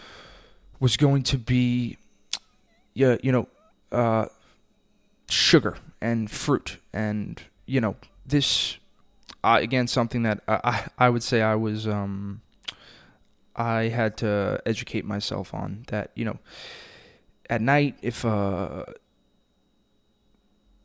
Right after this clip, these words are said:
fruit, healthy snack, right? That's always kind of the way <clears throat> my, uh, my brain worked, right? <clears throat> So if you have some fruit at night, if I'm gonna have strawberries or grapes, um,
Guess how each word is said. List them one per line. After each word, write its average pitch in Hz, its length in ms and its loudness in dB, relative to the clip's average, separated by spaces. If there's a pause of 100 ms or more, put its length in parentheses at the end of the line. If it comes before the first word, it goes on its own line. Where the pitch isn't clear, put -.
(420)
fruit, 147 420 0 (480)
healthy 147 280 0
snack, - 380 -2
right? 110 100 -2
That's 127 120 0
always 139 180 4
kind 135 180 0
of 127 60 0
the 123 60 2
way 120 420 2 (180)
<clears throat> - 680 2
my, 110 240 0
uh, 110 280 -2
my 123 100 -2
brain 120 260 2
worked, 107 240 -4
right? 120 180 2 (140)
<clears throat> 180 220 10
So - 120 0
if 113 60 -4
you 123 60 -2
have 120 100 0
some 120 140 -4
fruit 160 260 6
at 151 60 4
night, 135 240 2
if 127 120 -12
I'm 117 60 -2
gonna 107 160 0
have 107 220 -2
strawberries 113 720 2
or 107 80 -4
grapes, 120 360 0 (640)
um, 107 560 0